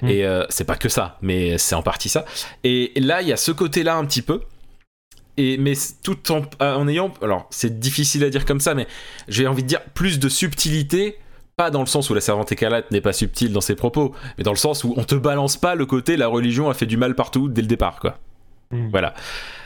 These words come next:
Speaker 2: Euh, c'est, euh, c'est-à-dire que dans, dans La Servante Écarlate, c'est pas le seul sujet.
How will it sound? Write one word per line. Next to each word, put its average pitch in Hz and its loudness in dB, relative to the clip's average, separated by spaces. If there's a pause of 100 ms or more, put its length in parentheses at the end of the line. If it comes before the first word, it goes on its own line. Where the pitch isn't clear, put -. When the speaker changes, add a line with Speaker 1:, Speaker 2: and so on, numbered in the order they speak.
(120)
Speaker 2:
Euh, 98 2
c'est, 127 0
euh, 113 2
c'est-à-dire 135 0
que 110 2
dans, 117 2
dans 127 2
La 127 0
Servante 123 0
Écarlate, 139 0
c'est - 0
pas 131 0
le 127 0
seul 123 0
sujet. 101 0